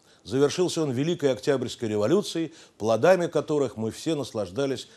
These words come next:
целых семьдесят четыре года. Большая часть из вас хорошо помнит эти времена, так что в дополнительной характеристике они не нуждаются. Третий мятеж состоялся шестого июля тысяча девятьсот восемнадцатого года.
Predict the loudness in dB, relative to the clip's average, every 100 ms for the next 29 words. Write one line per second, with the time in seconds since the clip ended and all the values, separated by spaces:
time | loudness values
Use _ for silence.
0 | _ -2 2 2 0 -4 -4 -6 -10 -10
1 | -8 -6 -8 -12 -16 -20 _ _ -20 -20
2 | _ 0 4 4 4 0 0 -2 -4 0
3 | 2 2 0 0 0 -2 -2 -4 -4 -8
4 | -8 -6 -4 -4 -4 -6 -8 -20 _ -4
5 | -4 0 -2 -2 -2 0 2 0 -4 -6
6 | -6 -6 -6 -8 -8 -10 -10 -12 -12 _
7 | -6 -4 -2 -2 -4 -4 -6 -8 -16 -20
8 | _ _ _ _ _ _ _ _ _ _
9 | _ _ _ _ _ _ _ _ _ _
10 | -2 2 2 2 0 0 0 -2 -2 -10
11 | -14 -12 -10 -4 0 0 0 -4 -6 -8
12 | -2 0 2 2 2 2 0 -2 -6 -6
13 | -6 -6 -4 -6 -6 -6 -6 -4 -6 -6
14 | -6 -6 -4 -6